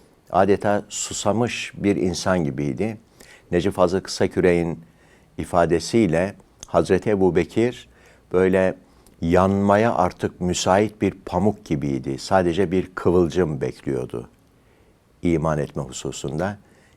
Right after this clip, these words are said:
İşte o kıvılcım kendisine doğru geliyordu. Resulullah aleyhisselatü vesselam Efendimiz, e, Hazreti Ebubekir radıyallahu anh Efendimiz'e peygamber olduğunu ilan edecekti. Bir karanlığın içinde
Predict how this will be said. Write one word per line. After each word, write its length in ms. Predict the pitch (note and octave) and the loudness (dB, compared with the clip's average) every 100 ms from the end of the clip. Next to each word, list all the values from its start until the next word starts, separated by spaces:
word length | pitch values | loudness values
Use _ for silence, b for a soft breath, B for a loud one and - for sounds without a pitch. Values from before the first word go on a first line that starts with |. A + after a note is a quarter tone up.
| - | -16
İşte 220 | - F#2+ | -2 2
o 160 | F2+ - | 2 0
kıvılcım 760 | F2 D#2+ D#2 C2 F#2 G2 G#2 - _ | -4 0 -2 -2 -4 -4 -6 -12 _
kendisine 480 | F#2 E2+ D#2+ E2+ D#2 | -4 -4 -4 -4 -2
doğru 220 | D#2 D2 | -2 -4
geliyordu. 640 | C#2+ C2+ B1+ B1+ - G2 G2 b b b _ | -6 -6 -8 -10 -10 -12 -14 b b b _
Resulullah 340 | E2 - D#2+ D#2 | -10 -6 -2 0
aleyhisselatü 440 | D2+ C#2+ D#2 D2 | 0 -2 -6 -6
vesselam 320 | C#2+ - C#2 | -6 -6 -8
Efendimiz, 680 | C2+ C2 C#2 C2 D2+ E2+ - b b b b b _ | -8 -8 -10 -8 -10 -12 -16 b b b b b _
e, 140 | C#2+ C#2+ | -10 -8
Hazreti 440 | C#2+ E2 D#2 D2 | -4 -4 -4 -4
Ebubekir 460 | D2+ D2+ D2 D2 E2+ | -4 -2 -4 -4 -4
radıyallahu 480 | D2 D2 C#2 C#2 C2+ | -4 -4 -4 -6 -8
anh 80 | |
Efendimiz'e 720 | C2+ C2 C2+ B1+ C2 - F#2+ G2+ b b b b _ | -10 -10 -10 -10 -12 -6 -6 -6 b b b b _
peygamber 500 | - D2+ D2+ D2+ E2+ | -6 -4 -4 -4 -2
olduğunu 760 | E2+ E2 D#2 D#2+ D#2+ E2 F2 - - _ _ _ | -2 -2 -4 -6 -6 -6 -10 -12 -20 _ _ _
ilan 340 | D#2 D2 D2 C2 | -6 -4 -4 -6
edecekti. 600 | B1+ - C2 - - - _ _ | -10 -10 -12 -14 -16 -18 _ _
Bir 340 | D2+ A2+ A2+ - | 0 2 2 0
karanlığın 680 | - G#2+ G#2+ G#2+ G#2+ G#2+ G#2 - _ _ _ _ _ | -2 4 6 6 6 6 4 -2 _ _ _ _ _
içinde 720 | D2+ - D#2+ C2+ C#2 G#2 A2+ | -12 -6 -4 -2 0 0 -2